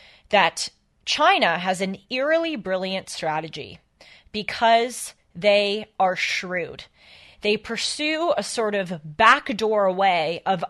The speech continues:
undermining the United States and rising to power. The prime example of that is the way that they have taken from, and indeed stolen from, U S businesses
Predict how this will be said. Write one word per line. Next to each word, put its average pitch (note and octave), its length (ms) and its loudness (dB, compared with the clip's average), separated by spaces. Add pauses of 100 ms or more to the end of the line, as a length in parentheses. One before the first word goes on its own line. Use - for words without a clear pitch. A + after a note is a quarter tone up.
undermining A3 760 -2
the F3+ 80 -8
United F3 360 -6
States - 600 -6 (460)
and F#3+ 360 -4
rising G3 640 2
to F3+ 140 -10
power. F3+ 500 -2 (760)
The G#3 100 -2
prime D#4+ 480 2
example G3 580 -2
of D#3+ 140 -4
that D3+ 280 -2
is E3 140 -14
the F3+ 140 -10
way G3+ 400 0
that F3 220 -6
they F#3+ 260 0
have E3+ 560 -2 (180)
taken E3+ 680 -4
from, E3 400 -4
and F3 100 -6
indeed F3+ 640 -6 (340)
stolen B3+ 640 4
from, E3 460 -8 (460)
U A#3+ 280 -2
S - 460 -2 (300)
businesses A3 880 -2